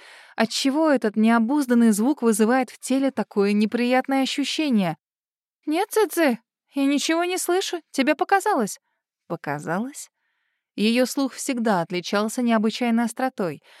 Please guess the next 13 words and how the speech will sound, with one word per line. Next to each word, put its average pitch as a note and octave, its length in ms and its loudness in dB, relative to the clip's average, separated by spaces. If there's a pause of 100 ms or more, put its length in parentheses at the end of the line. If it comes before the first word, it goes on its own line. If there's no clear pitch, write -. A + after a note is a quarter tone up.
(240)
Лю C4 260 2
Инжэнь B3 400 0
чувствовала A#3+ 560 -2
ноты A#3 340 0
каждой G#3 440 0
частью G#3+ 420 -2
души G3+ 380 -4
и G#3 200 -4
тела. G#3 480 -4 (480)
Она F#3+ 300 2
не F#3+ 160 6
могла G3 340 4
ошибиться. A3 880 -2